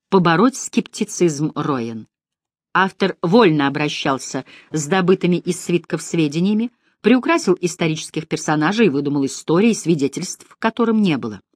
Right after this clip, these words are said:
Особенно обидным ей казалось то, что он изобразил Таиту, древнего летописца, хвостуном и тщеславным позером. Почему-то это раздражало Роен.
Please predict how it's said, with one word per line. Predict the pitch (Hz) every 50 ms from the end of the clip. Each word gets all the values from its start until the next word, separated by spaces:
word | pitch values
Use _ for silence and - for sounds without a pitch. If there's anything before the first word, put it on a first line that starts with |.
| _ _ _ _ _ _ _ _ _ _ _ -
Особенно | 175 190 - - 214 196 208 208 202
обидным | - 185 185 180 214 233 190 208 196
ей | 190 185
казалось | - 185 170 185 180 185 175 -
то, | - 185
что | 180 - - 170
он | 175 170
изобразил | 160 175 170 165 165 160 160 175 160
Таиту, | 156 - 170 160 160 208 269 269 - - 127 - - - - - - - _
древнего | - 143 180 214 196 160 160 170 165 165
летописца, | 180 180 - 208 214 214 - 180 151 - - - - 131 120 _ _ _ _ _ -
хвостуном | - - 196 202 - - 233 226 233 262 269 262
и | 247 - 247
тщеславным | - - 233 214 - - 208 190 180 185 180 165
позером. | - 180 180 160 131 143 123 120 117 117 - -
Почему-то | 156 156 - 170 160 151 - 156
это | 143 - 143 143
раздражало | 156 143 139 131 160 165 156 135 139 117 98 87 107 - _ _ _ _ _ _ -
Роен. | 147 135 143 123 113 104 110 110 98